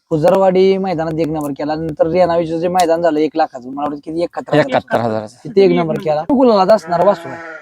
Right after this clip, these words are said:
Speaker 1: बरं, आता एवढं चर्चा आहे, अनेक लोकांचा फोन येत होता की झरे भागात तु-, तुफान म्हणून एक वासरू पळते, म्हणजे तीच ख-, म्हणजे नाव सांगितलं नाही पण पळते. अनेक लोकांचं म्हणणं आहे की बाबा वासरू विकायचं आहे का त्यांना?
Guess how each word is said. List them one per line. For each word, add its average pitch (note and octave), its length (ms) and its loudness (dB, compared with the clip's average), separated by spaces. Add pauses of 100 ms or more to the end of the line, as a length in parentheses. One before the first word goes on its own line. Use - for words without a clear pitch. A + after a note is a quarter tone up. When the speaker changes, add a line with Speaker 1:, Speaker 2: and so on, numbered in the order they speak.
(240)
Speaker 1:
बरं, G#3 120 6
आता B3 380 6 (340)
एवढं G#3 280 4
चर्चा A3 380 2
आहे, G3 140 0
अनेक F#3 300 0
लोकांचा G3+ 480 -2
फोन G3+ 140 0
येत F3 80 -4
होता E3+ 160 -6
की F3+ 340 -4
झरे E3 240 -2
भागात F#3 280 4 (240)
तु-, F#3+ 220 2 (120)
तुफान F3 260 2
म्हणून F3 240 -2
एक E3 120 -4
वासरू D3 240 -2
पळते, C#3 320 2
म्हणजे D#3+ 280 -4
तीच F#3 180 -2
ख-, - 40 0
म्हणजे E3+ 460 2 (180)
नाव E3+ 220 2
सांगितलं F#3+ 320 0
नाही D#3 120 -2
पण A3+ 160 -2 (520)
पळते. E3 380 2 (120)
अनेक G3+ 240 -2
लोकांचं G#3 400 -2
म्हणणं F#3 180 -8
आहे F3+ 80 -4
की F3+ 40 -6
बाबा F3+ 180 -4
वासरू D#3 720 -2
विकायचं C#3+ 420 -4
आहे B2 60 -6
का A#2+ 60 -8
त्यांना? B2+ 320 -14